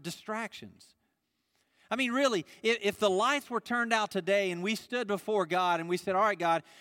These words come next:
here's my Monday schedule," what would he say about that?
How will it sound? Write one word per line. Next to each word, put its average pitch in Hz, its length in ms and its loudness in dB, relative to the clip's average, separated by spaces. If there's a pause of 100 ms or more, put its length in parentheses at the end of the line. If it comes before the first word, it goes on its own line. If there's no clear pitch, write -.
(100)
here's 220 280 2
my 233 140 2
Monday 214 440 2
schedule," 135 720 -2 (600)
what 247 240 2
would 349 100 -4
he 311 80 -2
say 269 260 -2
about 143 300 -2
that? 113 280 -12